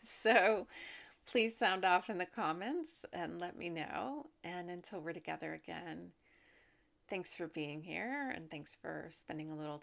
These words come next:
time with me. Uh, like or subscribe, send this video to others, and until we're together again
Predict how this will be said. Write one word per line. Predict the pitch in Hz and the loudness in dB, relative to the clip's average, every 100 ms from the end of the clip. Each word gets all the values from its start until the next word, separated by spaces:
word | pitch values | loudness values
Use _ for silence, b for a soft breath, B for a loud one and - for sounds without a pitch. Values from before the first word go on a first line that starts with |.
| - | -12
time | 160 156 | -12 -12
with | 165 - | -12 -12
me. | 165 165 208 233 _ b b b b b b - | -12 -10 -10 -12 _ b b b b b b -2
Uh, | 196 170 170 | 4 6 6
like | 165 160 - | 4 2 2
or | 202 | -2
subscribe, | - 226 - - 160 160 214 277 - _ _ | -2 -4 -6 0 2 4 2 0 -6 _ _
send | - - 175 185 | -10 -4 -2 -2
this | 185 - | -6 -4
video | 170 170 170 | 0 2 2
to | 175 - | 0 -2
others, | 170 196 262 302 - - - _ - | -2 -2 -2 -6 -8 -12 -16 _ -14
and | 170 165 160 165 - | -10 -8 -8 -12 -10
until | 185 175 180 | -10 -8 -8
we're | 165 | -8
together | 165 139 143 151 | -8 -8 -6 -6
again | 147 - 185 175 - | -8 -10 -14 -14 -18